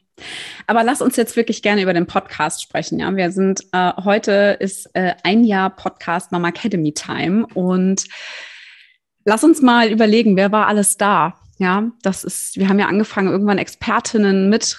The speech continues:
reinzunehmen und das finde ich ja persönlich, ähm,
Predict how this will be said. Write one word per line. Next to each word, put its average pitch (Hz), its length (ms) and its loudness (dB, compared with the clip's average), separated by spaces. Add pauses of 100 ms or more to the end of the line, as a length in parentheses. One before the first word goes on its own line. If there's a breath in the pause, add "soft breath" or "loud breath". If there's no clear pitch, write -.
reinzunehmen 196 720 2
und 175 100 2
das 185 160 -2
finde - 280 -2
ich 196 180 0
ja 185 80 2
persönlich, 175 880 0
ähm, 165 560 -4